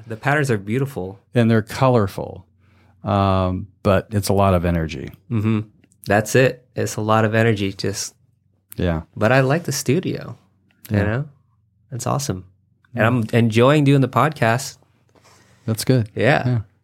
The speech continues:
Speaker 2: Well, maybe we can. Maybe you can come back.
Speaker 1: Yeah. Yeah.
Speaker 2: If you have an aha, if you have something in your life that is just, like, even just a little small piece, you know, you could run by after one of your other meetings,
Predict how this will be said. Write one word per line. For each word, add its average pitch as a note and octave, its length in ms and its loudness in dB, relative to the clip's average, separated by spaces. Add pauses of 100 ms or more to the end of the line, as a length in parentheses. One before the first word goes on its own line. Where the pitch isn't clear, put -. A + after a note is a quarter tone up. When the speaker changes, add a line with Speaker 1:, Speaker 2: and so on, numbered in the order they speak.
(120)
Speaker 2:
Well, A2 140 -8
maybe A2 280 -2
we G#2+ 100 -4
can. G#2 240 -4 (280)
Maybe G2+ 260 -2
you G#2 100 2
can G#2 140 -4
come F#2+ 220 -2
back. G2 380 -6
Speaker 1:
Yeah. C3 340 0 (220)
Yeah. - 280 -6 (520)
Speaker 2:
If - 180 2
you F3+ 120 6
have F3+ 220 4
an D#3 160 2
aha, B2 1000 2
if A2 200 -2
you C3+ 100 6
have C#3 180 4
something C3+ 300 0
in A2+ 120 -2
your G2+ 140 -4
life G#2 340 0
that F#2 120 -4
is F#2 160 -4
just, - 300 -6
like, G2 200 0
even A#2 260 4
just G2+ 260 -2
a - 20 0
little F#2 260 -2
small G2 380 2
piece, F#2+ 500 0
you G#2 160 -2
know, F#2+ 80 0
you F#2 100 -2
could F#2+ 180 -6
run F#2+ 260 0
by F#2 200 2
after F#2 300 0
one F#2 160 0
of F2 60 0
your E2+ 220 -4 (460)
other F#2+ 200 4
meetings, F#2+ 600 2